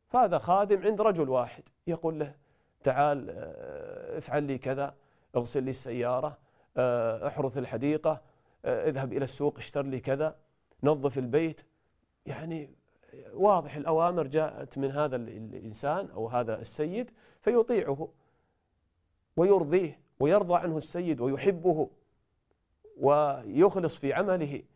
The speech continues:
ويشعر أن الأمر واضح أمامه، يعرف، قال السيد: "الآن تفعل كذا، ثم تفعل كذا، ثم تفعل كذا"، مثلًا الأمر واضح عنده وما يعيش في حيرة ولا قلق ويرضى عنه سيده والحمد لله.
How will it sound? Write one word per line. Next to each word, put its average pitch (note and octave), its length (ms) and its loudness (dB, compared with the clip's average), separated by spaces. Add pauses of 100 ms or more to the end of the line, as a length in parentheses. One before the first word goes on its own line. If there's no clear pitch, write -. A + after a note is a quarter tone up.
(460)
ويشعر C#3 720 -2
أن B2 200 -6
الأمر C#3+ 340 0
واضح F3 460 6
أمامه، C3+ 540 -2
يعرف، D3+ 480 0 (640)
قال C3 180 2
السيد: B2+ 340 -4
"الآن C#3 240 2
تفعل C3 240 -2
كذا، A#2 300 -2
ثم F#3 220 0
تفعل B2+ 300 -6
كذا، C3+ 240 -2
ثم F#3 200 -4
تفعل D#3 280 -6
كذا"، D#3+ 220 -8
مثلًا G#3 400 -2 (720)
الأمر F3 320 4
واضح F#3 400 6
عنده C#3+ 360 0 (800)
وما D3+ 720 6
يعيش C#3+ 280 0
في B2+ 120 -8
حيرة C3 380 -2
ولا C3+ 260 0
قلق C3 440 -2 (600)
ويرضى C#3 580 4
عنه C3 220 0
سيده C#3 380 -4
والحمد A2 320 -6
لله. G#2+ 360 -12